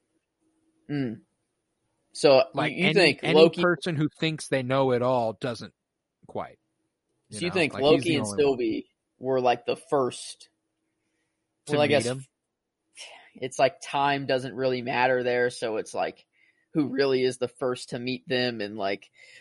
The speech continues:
Speaker 1: whatever.
Speaker 2: I
Speaker 1: I don't wanna
Speaker 2: they're the
Speaker 1: think about that,
Speaker 2: only
Speaker 1: but, like, out of the
Speaker 2: As of
Speaker 1: characters
Speaker 2: right
Speaker 1: we
Speaker 2: now, they're the
Speaker 1: know
Speaker 2: only.
Speaker 1: Hmm, interesting. I'd say
Speaker 2: Uh,
Speaker 1: if
Speaker 2: like
Speaker 1: anyone knows, if anyone were to know, it'd be Doctor Strange or Wanda. Like, if there's anyone who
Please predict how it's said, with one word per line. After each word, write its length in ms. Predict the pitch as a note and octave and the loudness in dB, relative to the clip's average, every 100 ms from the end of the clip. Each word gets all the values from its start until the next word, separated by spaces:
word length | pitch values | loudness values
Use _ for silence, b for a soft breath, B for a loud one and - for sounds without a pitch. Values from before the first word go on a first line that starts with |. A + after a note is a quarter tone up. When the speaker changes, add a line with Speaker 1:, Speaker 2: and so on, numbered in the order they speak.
| B | B
Speaker 1:
whatever. 420 | C3+ C#3 C#3 C#3 | 0 2 4 6
Speaker 2:
I 240 | C#3 F3+ C#3+ | 6 8 8
Speaker 1:
I 20 | |
don't 160 | D#3 D3 | 8 6
wanna 140 | D3 | 4
Speaker 2:
they're 60 | G3 | 4
the 40 | |
Speaker 1:
think 140 | F#3+ - | 2 2
about 260 | - F3 | 6 8
that, 240 | E3+ D3+ A2 | 10 8 6
Speaker 2:
only 120 | F#2+ | 2
Speaker 1:
but, 180 | C3 B2 | -2 0
like, 180 | A#2+ - _ _ _ G3 | -2 -2 _ _ _ 4
out 180 | A3+ | 4
of 80 | G#3 | 6
the 80 | D#3+ | 4
Speaker 2:
As 80 | D#3+ | 4
of 0 | D#3+ | 4
Speaker 1:
characters 160 | C3+ | 4
Speaker 2:
right 160 | D#3 C3+ | 2 2
Speaker 1:
we 80 | C#3+ | -2
Speaker 2:
now, 180 | C#3 C3 | -2 0
they're 120 | C#3 | -2
the 180 | G#2+ G#2+ | -2 -6
Speaker 1:
know 80 | - | -2
Speaker 2:
only. 640 | C#3 C3+ B2 A2 F#2 C#2+ | 0 0 -2 -8 -14 -16
Speaker 1:
Hmm, 160 | F#3 D3 - _ _ _ - | -16 -16 -16 _ _ _ -16
interesting. 380 | C#4 - - - _ - | -16 -18 -20 -20 _ -4
I'd 160 | G3+ G#3+ | 0 0
say 140 | G#3 | 0
Speaker 2:
Uh, 20 | |
Speaker 1:
if 60 | E3 | 0
Speaker 2:
like 40 | - | 0
Speaker 1:
anyone 440 | F3+ F#3+ E3 C#3 | 0 0 -2 -2
knows, 560 | C3+ C3 A#2 G2 - - - | -2 -2 -2 -6 -12 -18 -6
if 180 | C#3+ - _ - | -6 -6 _ -4
anyone 520 | A3 G#3+ D#3 C3 A#2+ | -2 -2 -4 -6 -6
were 120 | A#2+ | -8
to 80 | G2+ | -8
know, 400 | A2 F#2+ D2+ - _ | -8 -8 -10 -12 _
it'd 180 | C#3 A#2+ | -6 -4
be 440 | C#3 B2+ A2 D2+ _ _ - | -6 -6 -8 -12 _ _ -2
Doctor 400 | B2+ B2+ A2+ A2 | -2 -2 -10 -14
Strange 600 | - A#2+ G#2+ G#2 - _ _ - | -10 -8 -8 -10 -16 _ _ -12
or 220 | B2+ A3+ | -10 -10
Wanda. 640 | G3+ - G#1 G1+ - A#2+ - | -12 -12 -12 -14 -18 -16 -4
Like, 180 | E3+ - B B | -4 -4 B B
if 180 | A#3 A#3 | 0 2
there's 240 | E3+ - - | -2 -2 -6
anyone 440 | - D#3+ E3 E3 | -2 0 -2 -4
who 220 | D#3 C#3+ | -6 -10